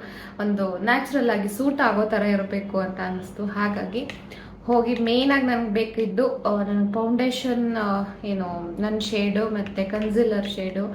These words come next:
ಹಾಗೆ ಕಾಂಪ್ಯಾಕ್ಟು ಅದೆಲ್ಲ ಕರೆಕ್ಟಾಗಿ ಗೊತ್ತಾಗ್ಬಿಟ್ರೆ ನೆಕ್ಸ್ಟ್ ಆನ್‌ಲೈನಲ್ಲಿ ತೊಗೋಬೋದು ಅಂತ. Actually ಈ ಥರ ಕಾಸ್ಮೆಟಿಕ್ಸ್ ಆನ್‌ಲೈನಲ್ಲಿ ಪರ್ಪಲಲ್ಲಿ ತುಂಬ ಆಫರ್ ನಡೀತಾ ಇರುತ್ತೆ.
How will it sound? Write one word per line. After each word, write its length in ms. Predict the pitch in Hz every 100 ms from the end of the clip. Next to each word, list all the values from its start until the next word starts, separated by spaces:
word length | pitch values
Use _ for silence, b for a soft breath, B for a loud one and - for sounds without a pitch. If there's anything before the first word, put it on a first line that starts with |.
| B B -
ಹಾಗೆ 240 | 214 202 208
ಕಾಂಪ್ಯಾಕ್ಟು 800 | 214 208 208 214 202 - 214
ಅದೆಲ್ಲ 400 | 226 - 214 240
ಕರೆಕ್ಟಾಗಿ 440 | 247 240 226 240 208
ಗೊತ್ತಾಗ್ಬಿಟ್ರೆ 640 | 214 208 226 208 196 311
ನೆಕ್ಸ್ಟ್ 360 | 339 302 - 311
ಆನ್‌ಲೈನಲ್ಲಿ 580 | 269 233 233 220 214 208
ತೊಗೋಬೋದು 560 | 208 202 190 180 185
ಅಂತ. 180 | 180 180 208 - B B B B -
Actually 600 | 240 240 - 302 320 -
ಈ 180 | 269
ಥರ 160 | 277 294
ಕಾಸ್ಮೆಟಿಕ್ಸ್ 720 | 294 254 240 247 277 277 277 269
ಆನ್‌ಲೈನಲ್ಲಿ 720 | 233 226 240 233 220 214 214
ಪರ್ಪಲಲ್ಲಿ 640 | 220 208 - 233 226 220
ತುಂಬ 460 | 214 233 214 233 247
ಆಫರ್ 340 | 262 208 214 202
ನಡೀತಾ 360 | 196 190 190
ಇರುತ್ತೆ. 580 | 175 - 190 185 - -